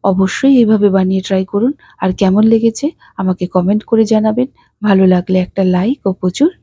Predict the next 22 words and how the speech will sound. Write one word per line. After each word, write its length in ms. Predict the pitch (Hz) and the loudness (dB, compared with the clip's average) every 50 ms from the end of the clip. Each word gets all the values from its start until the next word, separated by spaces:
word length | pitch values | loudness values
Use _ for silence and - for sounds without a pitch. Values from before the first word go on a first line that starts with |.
| _ | _
শেয়ার 320 | - - - 185 180 180 180 | -14 -8 -4 -2 0 0 -2
করবেন। 400 | - - - 180 175 175 185 185 185 - _ _ - - - - | -2 -2 -2 -2 -2 -2 -2 -4 -4 -6 _ _ -20 -12 -6 -4
আর 120 | 202 196 - - | -2 -2 -2 -2
সামনেই 360 | 202 202 196 202 214 254 262 | -2 0 2 2 2 4 4
রাখি 260 | 247 240 233 - - | 4 2 0 0 -4
পূর্ণিমা 500 | 220 - 247 233 233 233 240 226 233 233 233 233 | -2 0 2 2 4 2 2 2 2 0 0 0
বা 140 | 226 208 196 190 | 0 0 0 0
জন্মাষ্টমীর 800 | 185 196 190 185 185 190 202 208 202 - - 226 214 214 220 202 190 190 | 0 0 -2 0 0 0 0 0 -2 -2 -4 -4 -2 -2 -2 -2 -4 -4
দিন 180 | 196 208 208 214 - - - - - - - | -4 -4 -4 -4 -6 -12 -20 -20 -18 -6 0
এইভাবে 460 | 196 202 196 190 190 202 208 208 214 214 - _ _ _ - | 0 2 2 0 -2 -4 -2 -2 -2 -4 -4 _ _ _ -10
ছানার 320 | - 220 202 190 185 185 185 | -4 -2 -2 0 0 0 -2
পায়েস 260 | - 190 196 196 196 196 | 0 -2 -2 -2 -2 -4
বানিয়ে 340 | 196 190 185 190 208 233 302 370 - _ _ _ _ - | -2 -2 -2 0 0 0 -2 -2 -4 _ _ _ _ -2
গোপালকে 420 | - 185 180 180 180 185 185 - 277 302 - - | 0 0 2 2 0 0 0 0 -2 -2 -2 0
ভোগে 260 | 233 185 170 202 220 | 0 0 2 2 2
নিবেদন 440 | 220 202 180 175 175 170 175 175 175 170 | 2 0 0 -2 -2 -2 -2 -4 -4 -6
করুন। 280 | 175 - - 185 185 185 190 - _ _ _ _ _ - - - _ _ | -6 -6 -6 -6 -6 -8 -10 -12 _ _ _ _ _ -20 -20 -20 _ _
তবে 200 | - 240 233 262 262 | -2 0 0 0 0
আজকের 360 | 233 214 - - - 208 202 196 | 0 -2 -4 -4 -4 -4 -2 -2
মতো 200 | 202 202 202 - | -2 -4 -2 -2
এই 120 | 220 214 202 | -2 -2 0
পর্যন্ত, 460 | - 214 208 - 233 233 233 226 | -2 -2 -2 0 0 0 0 0